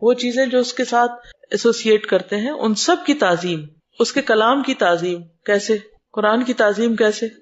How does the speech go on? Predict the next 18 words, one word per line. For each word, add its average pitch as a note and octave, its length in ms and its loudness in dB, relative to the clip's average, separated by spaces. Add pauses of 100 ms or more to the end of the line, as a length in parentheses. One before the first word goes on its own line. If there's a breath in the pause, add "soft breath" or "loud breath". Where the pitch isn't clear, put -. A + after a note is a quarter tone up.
(240)
उसको - 240 -4
importance B3 460 0
दी F#3+ 140 -4
जाए E3 200 -8
ना, - 420 -12
उसके B3+ 220 0
रसूल D#4 360 4
की D4+ 200 -2 (400)
ताजीम G#3 400 2
की G3 160 -8
जाए, F#3 220 -4 (380)
उनके G#3 220 0
मकाम, G#3+ 520 0
मर्तबे, G#3 540 0
फिर A3 180 -4
उनके G3+ 240 -2
अक़वाल G3 460 0
वगैरह। F#3+ 400 -6